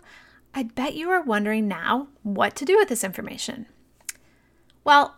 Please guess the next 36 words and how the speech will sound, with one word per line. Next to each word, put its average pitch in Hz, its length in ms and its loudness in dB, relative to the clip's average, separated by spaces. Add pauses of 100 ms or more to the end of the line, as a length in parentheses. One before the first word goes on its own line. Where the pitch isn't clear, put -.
the 269 80 -6
first 370 440 0
step 196 260 -2
is 208 140 -4
to - 100 -2
understand 208 800 -2
your 220 320 -2
own 214 480 -2 (160)
or 240 120 0
the 220 120 2
autistic 214 480 -2
person's 202 360 -6
experience 208 540 -8 (240)
and 269 240 0
take 247 480 -2
the 247 160 0
blame 214 540 -2 (320)
out 233 160 8
of 196 100 -4
it. - 300 -12 (680)
Yes, - 340 -6
take 262 200 -10
the - 80 -20
blame 403 260 -2
out 202 120 0
of 180 80 -8
it. - 160 -12 (1800)
So 247 320 0
that 302 220 4
may 339 100 -8
take 294 240 -6
a 233 60 -4
little 208 120 0
bit 190 140 0
of 190 80 -4
time. 220 380 -2